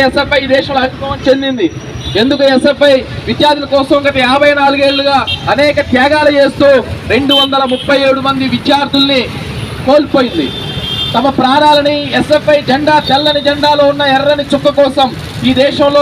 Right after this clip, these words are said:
స్వాతంత్రం, ప్రజాస్వామ్యం, సోషలిజం కావాలని చెప్పేసి, ఈ దేశం కోసం, ఈ దేశ విద్యార్థి ఉద్యమం కోసం రెండు వందల ముప్పై ఏడు మంది ముక్కుపచ్చలారని విద్యార్థులు తమ ప్రాణాలను ఎందుకు కోల్పోయారు, ఎందుకు పనిచేశారని చెప్పేసి అని తెలుసుకోవాల్సిన అవసరం ఉంది. ఎందుకనంటే ఈ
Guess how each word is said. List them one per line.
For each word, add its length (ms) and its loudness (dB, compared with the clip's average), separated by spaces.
స్వాతంత్రం, 560 2
ప్రజాస్వామ్యం, 680 0
సోషలిజం 440 2
కావాలని 480 2
చెప్పేసి, 420 0
ఈ 20 4
దేశం 320 0
కోసం, 240 2
ఈ 120 0
దేశ 120 0
విద్యార్థి 420 0
ఉద్యమం 340 0
కోసం 240 2
రెండు 220 0
వందల 300 0
ముప్పై 280 0
ఏడు 160 2
మంది 260 -2
ముక్కుపచ్చలారని 840 -2
విద్యార్థులు 560 2
తమ 220 2
ప్రాణాలను 480 0
ఎందుకు 280 0
కోల్పోయారు, 520 2
ఎందుకు 300 2
పనిచేశారని 600 0
చెప్పేసి 320 0
అని 100 2
తెలుసుకోవాల్సిన 520 0
అవసరం 300 0
ఉంది. 160 2
ఎందుకనంటే 560 2
ఈ 60 2